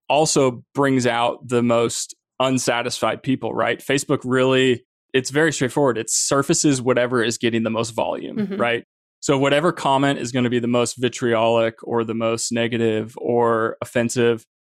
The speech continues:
Speaker 1: is gonna get surfaced really quickly right to the top, especially with a private group. So you have your groups tab, and <laughs> whatever comment is, like, the, the most, like, interacted is gonna be the top of that groups tab for your group.
Speaker 2: Hmm.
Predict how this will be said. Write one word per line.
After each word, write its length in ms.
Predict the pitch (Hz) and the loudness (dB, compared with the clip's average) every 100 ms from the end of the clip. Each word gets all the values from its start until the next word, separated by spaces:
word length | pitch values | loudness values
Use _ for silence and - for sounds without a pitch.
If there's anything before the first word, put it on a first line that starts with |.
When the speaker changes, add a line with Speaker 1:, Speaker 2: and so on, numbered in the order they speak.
| _ - | _ -6
Speaker 1:
is 100 | 127 | -2
gonna 180 | 147 | 0
get 140 | 131 117 | 0 -2
surfaced 440 | - 127 117 - | 0 0 0 -4
really 420 | 117 120 135 123 120 | -8 -2 2 2 2
quickly 360 | - 117 120 | -2 -2 0
right 240 | 113 117 113 | 0 -2 -2
to 80 | 110 | -6
the 100 | 113 | -6
top, 320 | - 113 - | -4 -4 -4
especially 400 | - - 208 202 170 | -6 0 2 4 4
with 120 | 131 | 4
a 60 | |
private 420 | 120 143 120 117 - | 0 -2 0 -2 -2
group. 340 | 180 127 - | 2 2 0
So 140 | - 123 | -2 0
you 160 | 127 | 0
have 160 | 120 113 | 0 -2
your 120 | 113 | -6
groups 380 | - 131 131 - | -4 -2 0 -2
tab, 420 | - 113 110 117 - _ _ _ - | -4 -2 -2 -4 -8 _ _ _ -4
and 300 | 131 127 - | -2 -2 -6
<laughs> 80 | - | 0
whatever 440 | 175 139 185 156 | 2 4 2 0
comment 440 | 139 147 131 131 - | 0 2 2 0 0
is, 180 | 123 120 | -2 0
like, 260 | 120 - | -2 0
the, 220 | 131 123 - - | -2 -2 -6 -4
the 100 | 131 | 0
most, 420 | 127 127 123 - | 2 2 0 -2
like, 260 | 127 120 120 _ _ 135 | 0 -2 -2 _ _ -4
interacted 560 | 127 120 120 - 123 | 0 0 0 -2 -4
is 180 | 117 117 | -2 -2
gonna 200 | 131 123 | 0 0
be 120 | 117 | 0
the 120 | 117 | -2
top 300 | 113 120 117 - | -2 -2 -2 -2
of 140 | 117 | -4
that 260 | 113 113 - | -2 -4 -6
groups 340 | - 131 - | 0 0 0
tab 320 | - 113 107 | -4 -6 -6
for 220 | - 135 127 | -2 0 0
your 160 | 113 | -2
group. 300 | - 123 - _ _ | -2 -2 -2 _ _
Speaker 2:
Hmm. 100 | 208 | -12